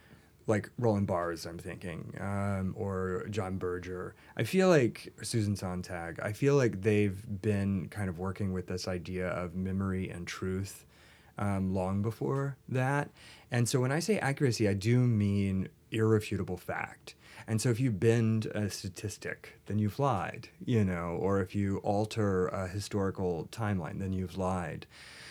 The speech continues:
But memory, as neuroscientists love to tell us all of the time, uh, is, is a fallible thing.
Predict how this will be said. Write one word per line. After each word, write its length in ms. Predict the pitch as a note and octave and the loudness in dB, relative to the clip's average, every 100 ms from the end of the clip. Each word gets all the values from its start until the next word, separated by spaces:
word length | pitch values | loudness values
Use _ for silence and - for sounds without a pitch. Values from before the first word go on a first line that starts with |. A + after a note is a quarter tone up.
| - - - | -20 -20 -6
But 360 | A#2+ B2+ A#2+ - - _ - | 2 4 4 2 -8 _ -10
memory, 960 | B2 A#2+ C#3 E3+ F3 G#2+ F#2+ F#2 F#2 - | 0 4 6 8 8 8 6 2 -2 -2
as 480 | G2+ G2+ G2+ G2 - | 0 2 2 0 -4
neuroscientists 1080 | A2 G#2+ G#2 G#2 G2 G2 F#2+ - F#2 - | 0 4 4 4 2 -2 -2 -4 -8 -8
love 400 | F#2+ G2 G2+ G2+ - | -4 -2 -2 -4 -12
to 180 | - F#2 | -10 -8
tell 300 | - A2 C3+ | -6 -4 -2
us 140 | A2 | -4
all 180 | E2 E2 | -6 -8
of 120 | D#2 | -8
the 60 | F2 | -12
time, 720 | - G#2 B2+ F#2 F2 F2 - | -8 -4 -2 -2 -2 -4 -4
uh, 320 | F#2+ G2 F#2 - | -2 0 0 -2
is, 440 | - G#2 G#2 F#2+ - | 0 0 0 -2 -4
is 160 | A2+ | -4
a 80 | B2 | -4
fallible 500 | - F#2 F2+ F2+ F2 | -4 -4 -4 -6 -6
thing. 560 | - D3+ A2+ - B2 | -4 -4 -4 -8 -12